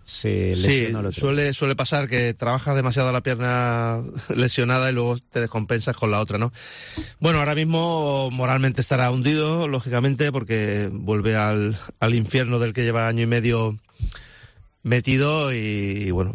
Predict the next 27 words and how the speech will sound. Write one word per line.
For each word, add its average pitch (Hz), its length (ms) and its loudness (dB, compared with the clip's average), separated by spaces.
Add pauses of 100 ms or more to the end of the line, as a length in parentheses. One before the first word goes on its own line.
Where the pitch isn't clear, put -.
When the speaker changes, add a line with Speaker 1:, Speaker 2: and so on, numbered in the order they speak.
Speaker 2:
estará 95 380 0
muy 107 120 2
asustado 104 420 0
y 107 40 -4
con 101 160 -2
miedos 123 460 2
y, 98 520 0 (140)
y, 110 100 -6
bueno, 101 280 2
ojalá 98 340 0
sea, 98 540 0
sea 107 180 0
poca 107 220 0
cosa, 120 280 0
sea 113 120 0
una 107 80 0
sobrecarga 117 800 0
y, 104 280 -2 (680)
y 104 120 -8
sea 104 140 0
una 104 120 2
semanita 101 360 2
o 98 40 2
dos, 123 340 -2
ya - 100 -6
veremos. 98 340 2
Speaker 1:
Eh, 101 340 2